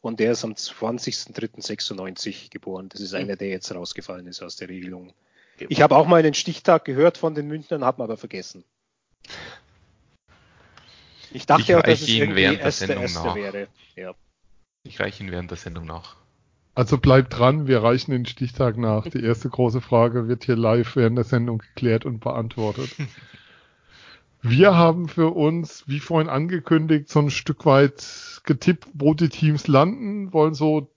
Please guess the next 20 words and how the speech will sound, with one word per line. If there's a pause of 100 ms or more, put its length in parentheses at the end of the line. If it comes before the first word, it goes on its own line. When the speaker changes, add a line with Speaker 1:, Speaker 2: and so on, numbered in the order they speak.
(120)
Speaker 4:
von
unten
nach
oben
durchgehen,
was
die
Schwarmintelligenz
gesprochen
hat.
Und
die
Schwarmintelligenz
hat
gesprochen, (320)
vierzehnter (320)
werden
die
Iserlohn
Roosters.